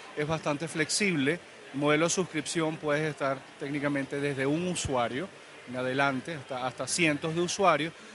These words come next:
Sin embargo, en el modelo de licenciamiento on-premise estamos hablando de un mínimo de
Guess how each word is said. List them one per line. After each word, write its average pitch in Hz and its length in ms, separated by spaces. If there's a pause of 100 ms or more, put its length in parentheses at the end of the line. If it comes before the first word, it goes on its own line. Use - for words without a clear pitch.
Sin 160 160
embargo, 160 340
en 202 60
el 190 60
modelo 165 280
de 185 80
licenciamiento 151 680
on-premise 160 600
estamos 143 320
hablando 143 300
de 151 60
un 151 60
mínimo 147 380
de 127 120